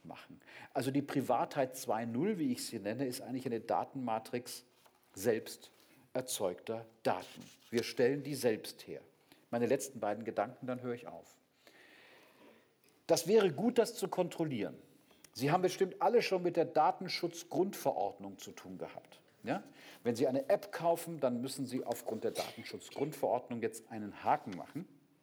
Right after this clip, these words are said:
damit die funktioniert. Wenn Sie in eine Arztpraxis gehen,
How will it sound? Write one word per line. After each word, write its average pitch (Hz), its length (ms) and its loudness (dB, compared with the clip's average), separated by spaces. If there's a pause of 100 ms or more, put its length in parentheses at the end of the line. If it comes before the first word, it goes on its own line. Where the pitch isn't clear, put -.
(1160)
damit 117 220 2
die 127 80 0
funktioniert. 123 640 -2 (320)
Wenn 131 160 4
Sie 143 80 0
in 131 60 2
eine 127 200 2
Arztpraxis - 760 -2
gehen, 143 360 0